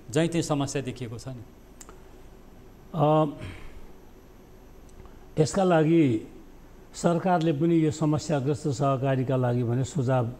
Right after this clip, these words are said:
Speaker 2: दिनको लागि समितिहरू गठन गरेको, सुझाव सङ्कलन गरेको, अ, धेरै कुराहरू आइसकेको छ। र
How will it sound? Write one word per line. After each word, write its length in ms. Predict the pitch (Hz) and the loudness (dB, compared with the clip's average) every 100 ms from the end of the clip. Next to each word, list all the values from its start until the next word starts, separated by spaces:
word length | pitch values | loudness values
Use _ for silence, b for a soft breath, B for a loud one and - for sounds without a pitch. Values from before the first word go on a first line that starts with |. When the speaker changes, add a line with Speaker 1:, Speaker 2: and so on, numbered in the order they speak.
| 120 | -4
Speaker 2:
दिनको 280 | 131 123 120 | -2 0 0
लागि 200 | 131 120 | -2 -2
समितिहरू 460 | 127 127 131 127 | 0 0 0 -2
गठन 340 | 120 127 135 127 | -2 -2 -2 0
गरेको, 320 | 117 117 123 | 0 0 -4
सुझाव 320 | - 131 131 | -4 -2 -2
सङ्कलन 460 | 127 131 123 127 123 | -2 -2 -2 -2 0
गरेको, 360 | 120 120 131 | 0 -2 -2
अ, 40 | 135 B B B B B - 123 123 110 101 | -4 B B B B B -6 -2 -2 -2 -2
धेरै 180 | 120 131 | 0 0
कुराहरू 540 | - 127 120 120 123 113 113 - 135 | 0 0 0 0 -2 -4 -8 -6 -2
आइसकेको 460 | 127 - 120 117 | -2 -2 0 0
छ। 100 | 110 151 156 - B B B B - | 0 -2 -2 -8 B B B B -4
र 340 | 131 147 143 | 0 2 0